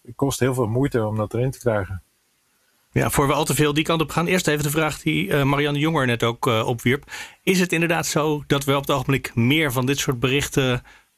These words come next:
Speaker 2: eh, ontvangen of dat er meer verstuurd worden?
Speaker 1: Ik heb, ehm, eh, even statistieken erbij gezocht. Ehm, er zijn wat onderzoeken geweest die er wel op wijzen dat er, dat er inderdaad op dit moment meer phishing verstuurd wordt.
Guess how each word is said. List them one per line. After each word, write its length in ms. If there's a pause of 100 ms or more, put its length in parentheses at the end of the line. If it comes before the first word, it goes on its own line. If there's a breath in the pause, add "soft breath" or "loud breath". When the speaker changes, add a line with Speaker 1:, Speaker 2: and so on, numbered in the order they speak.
(140)
Speaker 2:
eh, 220
ontvangen 480
of 80
dat 140
er 60
meer 200
verstuurd 460
worden? 320 (1200 loud breath)
Speaker 1:
Ik 160
heb, 200
ehm, 440 (240)
eh, 460
even 160
statistieken 520
erbij 280
gezocht. 600
Ehm, 520
er 80
zijn 140
wat 120
onderzoeken 440
geweest 320
die 100
er 120
wel 200
op 140
wijzen 420
dat 180
er, 420
dat 160
er 140
inderdaad 480
op 120
dit 140
moment 460
meer 400
phishing 440
verstuurd 360
wordt. 320